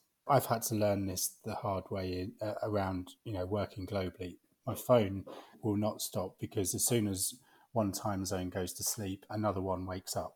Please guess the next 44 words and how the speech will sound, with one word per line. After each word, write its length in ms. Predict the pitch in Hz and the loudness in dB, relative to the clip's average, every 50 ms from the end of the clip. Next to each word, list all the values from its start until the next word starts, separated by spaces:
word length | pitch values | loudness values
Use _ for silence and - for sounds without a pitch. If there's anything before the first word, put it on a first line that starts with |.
| _ _ | _ _
So, 440 | - - - - 101 92 90 92 90 - - _ _ - | -10 -6 0 0 2 2 2 0 -2 -4 -10 _ _ -8
you 60 | 101 | -6
know, 160 | 92 82 - - - | -6 -6 -6 -6 -6
there's 200 | - 101 - - - _ - | -4 -4 -4 -6 -10 _ -12
twenty-four 480 | - - 117 101 92 - - - 98 90 | -4 -2 -2 -2 -2 -4 -4 -4 -4 -2
seven 380 | - - 107 101 90 87 85 | -2 0 -2 -2 -2 -4 -6
in 120 | 87 87 85 | -8 -8 -6
terms 300 | - 107 95 90 87 90 | -6 -6 -6 -6 -6 -6
of 60 | 87 | -6
my 160 | 92 92 85 | -4 -4 -4
phone 320 | 85 - - 98 90 85 85 | -4 -4 -4 -4 -4 -4 -8
pinging, 420 | - - 95 92 90 85 85 - _ _ _ _ _ _ _ - | -10 -10 -10 -10 -8 -8 -10 -12 _ _ _ _ _ _ _ -4
but 140 | - 107 98 | -2 -2 0
there 180 | 107 104 104 | 2 4 4
are 180 | 101 98 98 98 | 6 6 4 4
times 680 | - - 113 107 98 90 87 87 101 107 110 - - - 101 | 2 0 2 2 2 2 0 -2 -4 -4 -4 -6 -8 -6 -2
when 420 | 104 101 92 92 90 92 98 - _ _ - | 0 0 2 2 0 -2 -4 -6 _ _ -6
I 100 | - 95 | -6 -4
just 200 | - - - - | -4 -4 -4 -4
switch 260 | - 107 98 - - 120 | -4 -4 -4 -4 -2 -2
off 240 | 98 - - - - _ - - - - - - - - | -2 -2 -4 -12 -18 _ -20 -20 -20 -20 -20 -14 -6 0
and, 180 | - 107 101 107 | 0 2 2 2
and 140 | 101 92 95 | 0 0 -2
I 60 | 95 | -2
turn 320 | 92 - - 110 101 98 95 | -2 -2 0 0 2 2 0
the 80 | 90 | -4
phone 320 | - - 104 92 90 85 90 | -4 -4 -4 -4 -4 -2 -2
off 240 | 92 95 - - - | -2 -2 -2 -4 -6
and, 220 | 95 92 101 - - - | -6 -6 -6 -8 -10 -10
and 100 | 104 101 | -8 -8
it 80 | 101 | -6
will 120 | 98 95 - | -8 -6 -6
have 200 | 120 120 - - | -6 -6 -6 -6
to 60 | - | -6
wait. 320 | 98 110 120 104 92 98 - - - - - - - - - | -4 -2 -2 -2 -4 -6 -10 -16 -20 -20 -20 -20 -12 -2 0
I 120 | 113 110 | 0 0
guess, 340 | - - 113 104 - - - | 0 0 -2 0 0 -2 -2
again, 560 | - 107 95 - 123 113 107 98 95 101 131 - 131 127 - - | -2 -4 -2 0 0 0 2 0 -2 -4 -6 -8 -10 -10 -8 -4
we've 180 | 113 107 98 | -4 -4 -2
had 260 | - - 120 104 - - | 0 2 0 0 2 0
that 200 | 107 101 - - _ _ _ - | -2 -2 -2 -6 _ _ _ -14
discussion 500 | - 101 - - - 101 - - - 110 | -10 -10 -6 -2 0 0 0 0 -2 -2
internally 720 | 101 95 92 - - 113 104 101 101 101 104 107 113 113 - - - - - _ - | -2 -2 -4 -4 -2 0 0 2 2 0 0 0 -2 -2 -6 -14 -20 -20 -20 _ -8
about 340 | 95 - 98 92 101 - | -2 0 2 2 2 0